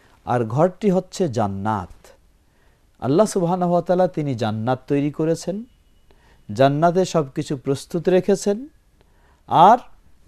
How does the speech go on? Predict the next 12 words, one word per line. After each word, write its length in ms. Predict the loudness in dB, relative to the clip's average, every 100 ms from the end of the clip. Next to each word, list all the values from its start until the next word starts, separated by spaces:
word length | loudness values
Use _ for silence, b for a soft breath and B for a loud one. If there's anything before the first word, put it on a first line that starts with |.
| 0
জান্নাতের 640 | 2 2 2 -4 2 2 2
বাইরে 500 | 2 2 4 2 0
তিনি 300 | -2 -4 -4
মুহাম্মদ 560 | -4 -4 -4 -2 -2
সাল্লাল্লাহু 460 | 0 -2 0 2 2
আলাইহি 140 | 2
সাল্লামকে 540 | -4 -2 -2 -4 -6 -6
প্রেরণ 440 | -4 -2 -2 -2
করেছেন 520 | 0 0 0 -4 -6 -10 B B
মানুষকে 760 | -10 0 0 0 -4 -8 -6 -4
এই 240 | 0 -2
জান্নাতে 760 | 0 -4 -4 -6 -4 -4 -4